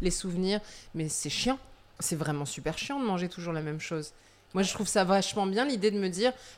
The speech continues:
Là, je vais manger ce langre et peut-être que demain, je le retrouverai plus jamais. »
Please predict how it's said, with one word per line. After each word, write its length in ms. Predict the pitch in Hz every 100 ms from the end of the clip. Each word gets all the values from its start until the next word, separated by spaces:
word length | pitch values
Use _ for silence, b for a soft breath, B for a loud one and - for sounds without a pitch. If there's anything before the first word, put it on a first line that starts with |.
| -
Là, 220 | 170 226
je 80 | 240
vais 80 | 208
manger 260 | 180 180
ce 180 | 180 -
langre 220 | 185 226
et 60 | 196
peut-être 260 | 180 196
que 80 | -
demain, 240 | 175 175 202
je 80 |
le 60 | 196
retrouverai 300 | - 175 156
plus 180 | - 165
jamais. » 340 | 165 175 147